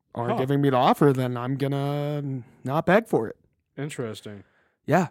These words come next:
Speaker 1: Um, but yeah, once Steve Carell left The Office, I mean, it still had good moments. We still had Rainn Wilson as Dwight and John Krasinski, our fan, our favorite here. <laughs>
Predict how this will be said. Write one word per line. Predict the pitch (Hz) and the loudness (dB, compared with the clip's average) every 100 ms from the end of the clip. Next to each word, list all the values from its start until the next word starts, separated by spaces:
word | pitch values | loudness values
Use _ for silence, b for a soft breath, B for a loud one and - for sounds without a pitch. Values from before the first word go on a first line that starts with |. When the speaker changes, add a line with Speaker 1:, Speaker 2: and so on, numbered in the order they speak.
| _ _ _ _ _ - | _ _ _ _ _ -6
Speaker 1:
Um, | 139 139 135 131 - - | -2 0 -2 -4 -10 -8
but | 180 | -2
yeah, | 180 120 | 0 0
once | 151 247 240 | 0 0 0
Steve | 262 233 | 0 0
Carell | - 156 151 | 0 2 2
left | 165 165 - | 4 2 2
The | |
Office, | 156 151 143 156 143 - - - _ _ _ _ _ _ _ _ - | 2 4 2 0 0 -4 -12 -18 _ _ _ _ _ _ _ _ -4
I | |
mean, | 214 240 | 0 0
it | 254 | 0
still | - 240 | 2 4
had | 226 202 | 4 4
good | 202 | 2
moments. | 185 160 160 165 - - - | 4 2 2 -2 -4 -14 -14
We | 143 175 | -8 -8
still | - 185 170 | -4 -2 0
had | 165 143 | 0 0
Rainn | 147 151 | -4 -2
Wilson | 143 143 160 143 | -2 -4 -4 -4
as | 127 | -4
Dwight | 139 131 127 123 127 127 123 | -6 -4 -4 -2 -4 -4 -6
and | 113 120 b b b b b b _ | -10 -16 b b b b b b _
John | - 180 170 170 | -2 4 6 6
Krasinski, | 160 156 131 170 208 - - 139 131 143 | 6 4 6 6 6 2 0 2 2 2
our | 135 | -2
fan, | 120 - 156 165 175 | -4 -2 0 2 2
our | 127 123 | 2 0
favorite | - 151 170 131 123 | 4 6 6 4 2
here. | 117 127 | 2 4
<laughs> | 135 160 180 214 170 143 127 127 | 6 6 6 6 4 2 -2 -6